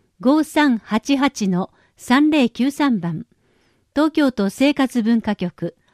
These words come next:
広報東京都へご連絡ください。広報東京都からのお知らせ。ウェブ版、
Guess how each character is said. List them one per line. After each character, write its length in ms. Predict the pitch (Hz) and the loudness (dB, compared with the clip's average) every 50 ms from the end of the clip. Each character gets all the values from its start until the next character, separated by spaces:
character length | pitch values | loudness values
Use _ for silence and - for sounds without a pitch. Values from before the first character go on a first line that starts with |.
| _ _ _ _ - | _ _ _ _ -2
広 280 | - 339 359 339 277 | 0 2 4 4 2
報 220 | - 240 202 185 170 | 2 0 0 0 -2
東 300 | - - 233 269 294 - | -2 0 0 0 0 -2
京 200 | - 302 294 277 | -2 -2 -2 -2
都 200 | - 247 220 226 | -2 -2 -2 0
へ 180 | 233 233 - _ - | -2 -2 -4 _ -8
ご 120 | - 220 | -4 -2
連 180 | 214 214 208 196 | -2 -2 -2 -2
絡 200 | 208 196 - - | -4 -6 -6 -8
く 80 | - | -6
だ 140 | 185 196 208 | -4 -4 -4
さ 220 | - - 202 185 | -2 -2 -2 -2
い。 100 | 175 - _ _ _ _ _ _ _ _ _ _ _ _ _ _ _ _ _ _ _ _ _ _ _ _ _ _ - | -2 -6 _ _ _ _ _ _ _ _ _ _ _ _ _ _ _ _ _ _ _ _ _ _ _ _ _ _ -2
広 220 | 320 370 381 311 | 2 2 2 2
報 160 | 285 277 233 | 2 2 2
東 260 | 220 - 269 277 294 262 | 2 2 2 0 0 2
京 200 | - 302 277 262 | 0 0 0 0
都 160 | - 214 - | -2 -2 -2
か 120 | - 208 | 0 0
ら 140 | 202 202 190 | 0 0 0
の 200 | 180 175 180 - | 0 -2 -2 -4
お 100 | - 175 | -8 -10
知 160 | - - - 214 | -8 -4 -4 -2
ら 140 | 208 202 | -2 -2
せ。 280 | 175 - - 196 - - _ _ _ _ _ _ _ _ _ _ _ _ _ - | -6 -6 -8 -8 -8 -8 _ _ _ _ _ _ _ _ _ _ _ _ _ -6
ウ 60 | 196 | 0
ェ 160 | 214 247 247 | 2 2 2
ブ 100 | 262 285 | 2 0
版、 380 | 247 277 247 240 220 196 - | 0 0 0 2 0 -2 -4